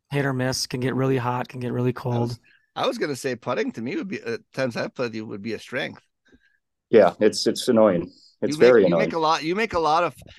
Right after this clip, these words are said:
Speaker 2: you make the putts, at, at least when we play, maybe not always, but that I need to make more. Like, nothing is more frustrating than, like, that round at Chaska where you hit it in there, like, ten, fifteen feet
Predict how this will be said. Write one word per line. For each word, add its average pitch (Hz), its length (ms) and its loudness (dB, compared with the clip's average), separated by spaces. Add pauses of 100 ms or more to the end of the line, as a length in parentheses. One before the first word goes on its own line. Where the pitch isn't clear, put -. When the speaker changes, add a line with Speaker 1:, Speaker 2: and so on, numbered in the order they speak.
(140)
Speaker 2:
you 196 140 -2
make 262 240 2
the 220 80 -4
putts, - 540 -6 (380)
at, 120 180 -10
at 131 100 -4
least 165 200 -4
when 135 100 -2
we 131 100 0
play, 87 260 -8
maybe 135 220 -4
not 127 160 -2
always, 90 340 -12
but 87 180 -14 (540)
that - 140 -8
I 131 220 0
need 135 160 -2
to 113 60 -4
make 107 240 -4
more. 90 360 -10 (140)
Like, - 340 -10 (240)
nothing 160 400 -2
is 165 140 -2
more 127 180 0
frustrating 107 560 -4
than, 104 80 -6
like, 107 160 -6
that 104 140 -4
round 104 240 -4
at 101 80 -8
Chaska 113 480 -6
where 101 100 -6
you 85 80 -14
hit 131 180 -2
it 113 80 -2
in 113 80 -2
there, 117 120 -2
like, 95 220 -8
ten, 117 200 -4
fifteen 117 400 -6
feet 117 240 -6